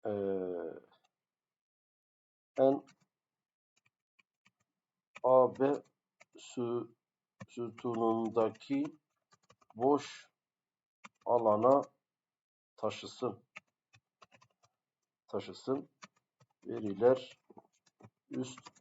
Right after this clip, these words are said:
üste yazılmasın. Enter'a basalım. Bir şeyler anlatmaya çalıştım ona.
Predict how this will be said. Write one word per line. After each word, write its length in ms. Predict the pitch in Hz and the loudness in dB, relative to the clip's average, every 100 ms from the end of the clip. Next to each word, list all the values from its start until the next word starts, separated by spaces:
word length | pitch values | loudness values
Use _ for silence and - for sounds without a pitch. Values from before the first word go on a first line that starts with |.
| - - | -20 -16
üste 520 | 98 - - - 127 127 - _ _ - _ - - _ _ | -14 -14 -10 -2 -2 -2 -8 _ _ -20 _ -20 -20 _ _
yazılmasın. 840 | - 104 98 117 104 90 - - - _ _ _ _ _ _ _ _ _ _ _ _ _ _ _ - | -6 -4 -4 -4 -4 -6 -8 -14 -20 _ _ _ _ _ _ _ _ _ _ _ _ _ _ _ 0
Enter'a 380 | 180 170 - 151 | 4 4 6 6
basalım. 340 | 135 131 98 - - - - | 6 2 0 -4 -14 -14 -14
Bir 60 | 131 | -8
şeyler 220 | 131 143 | 0 4
anlatmaya 380 | 139 127 127 147 | 4 4 4 4
çalıştım 420 | 139 120 - 117 | 2 -2 -4 0
ona. 320 | 110 139 156 | 4 4 2